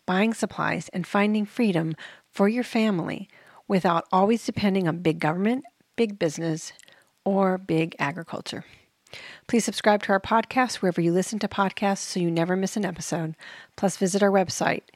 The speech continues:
food plus freedom dot com, for more podcasts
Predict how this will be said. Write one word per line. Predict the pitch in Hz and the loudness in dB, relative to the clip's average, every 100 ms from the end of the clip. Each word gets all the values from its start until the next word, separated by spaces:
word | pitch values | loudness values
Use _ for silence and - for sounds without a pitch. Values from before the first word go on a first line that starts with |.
| - - _ _ _ - | -20 -20 _ _ _ 0
food | 190 190 226 247 | 2 4 0 -4
plus | - 220 - | 0 0 2
freedom | - 175 165 165 | 0 2 2 0
dot | 165 170 - | 2 0 2
com, | 160 143 - 165 - | 0 0 -2 -10 -6
for | - 180 | 0 2
more | 170 160 | 2 0
podcasts | - 180 196 - 233 233 | -2 -4 -2 0 -2 -2